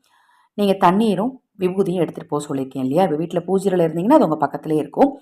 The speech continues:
வெளியில இருந்தீங்கன்னா அது ரெண்டையும் கொண்டு போயிருங்க. ஒரு டம்ளர்ல தண்ணீர் எடுத்துக்கோங்க, உங்க கையில விபூதி எடுத்துக்கோங்க. நீங்க என்ன நடக்கணும்னு எழுதிருக்கீங்களோ அதை அந்த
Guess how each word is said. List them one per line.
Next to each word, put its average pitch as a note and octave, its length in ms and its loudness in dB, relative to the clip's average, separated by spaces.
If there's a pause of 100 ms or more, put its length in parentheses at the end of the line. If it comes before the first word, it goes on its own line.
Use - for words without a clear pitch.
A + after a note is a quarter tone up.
(300)
வெளியில B3+ 280 8
இருந்தீங்கன்னா E3+ 380 2
அது C#3+ 80 -2
ரெண்டையும் C3 360 -4
கொண்டு B2 140 -4
போயிருங்க. C3 460 -4 (460)
ஒரு F#3+ 180 2
டம்ளர்ல G3+ 420 4
தண்ணீர் D3 400 -2
எடுத்துக்கோங்க, C3 520 -4
உங்க C#3+ 220 -4 (120)
கையில D3 280 2
விபூதி C#3+ 360 -4
எடுத்துக்கோங்க. B2 460 -8 (420)
நீங்க F3 260 2 (160)
என்ன G3+ 220 4
நடக்கணும்னு D#3 680 0 (100)
எழுதிருக்கீங்களோ C3 640 0 (340)
அதை E3 260 4
அந்த C3+ 140 -2